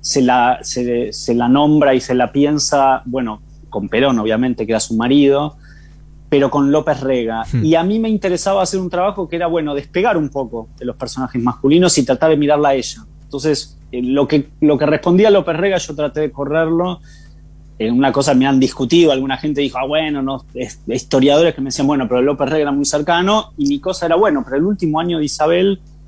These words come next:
Speaker 1: Isabel se saca encima a López Rega al gobierno por presión de la C G T y queda sola, queda sin López Rega".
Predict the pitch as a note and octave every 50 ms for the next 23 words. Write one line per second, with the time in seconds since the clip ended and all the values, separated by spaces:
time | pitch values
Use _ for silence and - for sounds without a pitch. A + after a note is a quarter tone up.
0 | - - - - - - D3 B2 - C#3+ C3+ D#3+ E3+ - - D#3+ C#3+ - E3+ E3+
1 | - D#3+ C#3 C#3 C3 - - C#3 C3 B2 B2 B2 A2+ B2 A#2 A#2+ C3 C3 B2+ B2+
2 | B2 B2 B2+ D#3 E3+ D#3 D3 C3+ A#2 - B2 A2 - A#2 A#2 - - C#3+ C3 C3+
3 | C3+ C3 A#2+ - C3+ A2+ C#3 C3+ C3+ F3+ F#3+ F3 - - E3 D3+ D#3 - - -
4 | G3 F#3+ D#3+ C#3+ C3 B2 A2 - - - - - - - - C3+ C#3 C3+ - -
5 | B2+ B2 A#2+ G#2+ - A2 G#2+ A2 A2 G#2 G2+ G2+